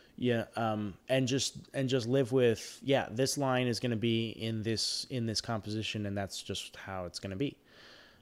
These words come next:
Um, you know, and between lines, he knew he could cut away to another shot, you know, a reaction shot, the other line,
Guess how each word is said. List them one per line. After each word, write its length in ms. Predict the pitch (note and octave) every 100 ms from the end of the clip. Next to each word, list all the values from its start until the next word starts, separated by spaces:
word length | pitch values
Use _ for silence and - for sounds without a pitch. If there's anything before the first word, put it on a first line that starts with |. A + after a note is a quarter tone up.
| _
Um, 600 | - A#2+ A2 G#2+ G2 F2 F2 _ _ - - _ _ _ - _
you 160 | A#2+
know, 160 | A2 G#2
and 180 | - A#2
between 400 | A2+ - D3+ B2+
lines, 340 | A#2+ A#2+ B2
he 100 | A#2
knew 140 | A#2+ A#2
he 160 | G#2+
could 160 | G2+ F#2+
cut 160 | A#2+ A2+
away 180 | G#2
to 120 | G2+ G2+
another 260 | G2 F#2
shot, 420 | F2 - G#2+ D2+ - - -
you 140 | A#2+
know, 160 | G#2 G2
a 80 | F#2
reaction 480 | G#2 G2+ A2 - A2
shot, 380 | A#2 G2+ F#2
the 100 | G#2+
other 220 | G#2 G#2+ G2
line, 560 | G2 G#2 G2 F#2+ F#2